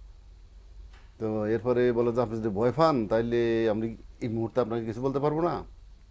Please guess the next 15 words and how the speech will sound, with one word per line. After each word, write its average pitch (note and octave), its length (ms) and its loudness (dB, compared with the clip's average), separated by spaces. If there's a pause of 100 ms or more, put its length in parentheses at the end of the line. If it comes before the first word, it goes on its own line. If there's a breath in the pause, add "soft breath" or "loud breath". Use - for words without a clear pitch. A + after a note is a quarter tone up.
(640 soft breath)
অন্যান্য D3+ 300 2
চিকিৎসা B2 320 -6
নিয়ে A2 120 -2
দেখতে F2+ 240 -10
পারেন।" D#2 320 -14 (1120 soft breath)
তো F#2 380 -8 (420)
তখন C3 240 2
আমি C#3+ 260 4
চিন্তা C3 240 0
করলাম B2+ 240 4
যে B2+ 80 4
না, G#2+ 280 2 (100)
আমার G#2+ 240 0 (140)
দেশে A2+ 260 -2
যে G#2+ 300 -2